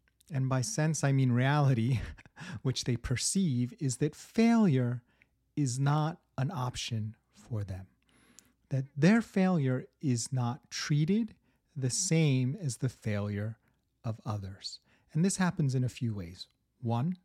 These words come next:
their failure may not be forgiven as easily or as quickly and may set their career path back. So that's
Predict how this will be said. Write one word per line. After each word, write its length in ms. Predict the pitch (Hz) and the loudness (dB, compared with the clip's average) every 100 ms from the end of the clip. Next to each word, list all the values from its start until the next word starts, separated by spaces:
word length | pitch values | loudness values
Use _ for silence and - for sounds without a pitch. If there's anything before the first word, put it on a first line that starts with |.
| _ _ _ _ _ _ _ _ - - | _ _ _ _ _ _ _ _ -20 -4
their 200 | 131 151 | 2 2
failure 640 | - 165 180 160 131 127 - - _ _ | 2 4 4 4 2 -2 -8 -20 _ _
may 240 | 127 135 139 | 0 2 4
not 280 | 139 135 | 2 0
be 120 | - 127 | -4 -6
forgiven 800 | - 135 117 135 131 113 117 123 _ _ _ | -2 -2 2 2 4 0 -2 -8 _ _ _
as 240 | 123 113 | -6 -4
easily 760 | 170 123 117 123 117 117 110 113 - _ | -4 -4 -2 -2 0 0 -2 -4 -12 _
or 340 | 120 113 110 - - | -4 -4 -4 -8 -8
as 260 | 104 107 | -8 -8
quickly 580 | - - 127 - 107 113 | -10 -6 -6 -6 -8 -8
and 220 | - 110 113 | -6 -4 -2
may 160 | 113 | -2
set 360 | 113 - - - | -4 -4 -4 -2
their 140 | 123 | -6
career 420 | 113 - 123 113 | -4 -6 -4 -2
path 380 | 113 - 110 107 - _ _ _ _ | -4 -8 -10 -12 -18 _ _ _ _
back. 440 | - 92 - _ - _ _ _ | -8 -8 -12 _ -20 _ _ _
So 180 | - - | -16 -6
that's 320 | 127 127 - | -2 -2 -4